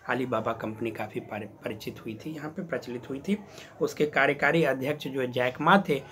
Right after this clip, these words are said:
वो अपने उत्तराधिकारी के रूप में डेनियल झेंग को चुना है और डेनियल झेंग इसके पहले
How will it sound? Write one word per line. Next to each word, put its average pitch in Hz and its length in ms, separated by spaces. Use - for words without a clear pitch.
वो 214 460
अपने - 600
उत्तराधिकारी 151 880
के 143 200
रूप 151 300
में 135 160
डेनियल 135 520
झेंग 170 320
को 165 140
चुना 131 280
है 127 200
और 135 140
डेनियल 147 400
झेंग 170 320
इसके - 240
पहले 135 420